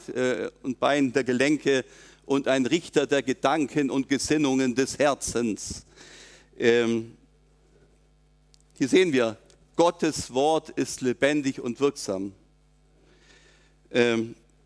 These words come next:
und deswegen ist es eben auch gut, dass, äh, äh, Raum geschaffen wird dem Wort Gottes. Ähm, wenn meine Gedanken sagen, "Ja, ich bin wertlos"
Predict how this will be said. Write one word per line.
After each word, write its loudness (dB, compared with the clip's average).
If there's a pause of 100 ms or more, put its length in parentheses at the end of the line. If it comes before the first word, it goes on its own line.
(240)
und 2
deswegen 2
ist 0
es -8
eben 2
auch 0
gut, -6
dass, -4
äh, 0
äh, -8
Raum 2
geschaffen -2
wird -2
dem -6
Wort -4
Gottes. -8 (880)
Ähm, 2 (1700)
wenn 2
meine 4
Gedanken 0
sagen, 0
"Ja, 0
ich -10
bin -2
wertlos" -2